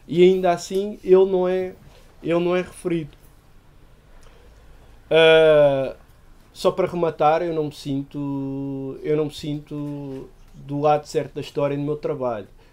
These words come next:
Eu sinto que mostro um do lado da história,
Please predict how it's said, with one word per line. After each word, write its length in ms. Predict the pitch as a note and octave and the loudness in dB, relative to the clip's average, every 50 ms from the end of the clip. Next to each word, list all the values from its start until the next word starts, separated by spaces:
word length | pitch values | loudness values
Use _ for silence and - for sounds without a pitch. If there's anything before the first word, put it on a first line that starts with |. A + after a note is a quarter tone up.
| _ _ | _ _
Eu 160 | A#2 C3 C3+ | -4 -4 -4
sinto 360 | B2+ - - F3 F3+ F#3 F#3 | -4 -4 -4 -4 -4 -4 -6
que 100 | - - | -10 -10
mostro 520 | E3 D#3 D#3 F3+ G3 - - - - - - _ _ _ _ _ _ _ - - | -6 -2 0 0 0 -2 -4 -10 -18 -20 -20 _ _ _ _ _ _ _ -18 -4
um 300 | - F3 G3 G#3+ A3+ G#3+ | 0 0 2 2 0 -2
do 140 | F#3+ F#3 E3+ | -4 -6 -2
lado 320 | - D#3+ D#3+ E3 E3 D#3+ D#3+ | 0 2 2 2 0 -2 -6
da 100 | E3+ E3 | -10 -10
história, 640 | - - - D3 C3+ C3+ C3+ C3+ C3+ C#3 D3 D3 | -10 -8 -6 -4 -2 -2 -2 -2 -4 -6 -8 -10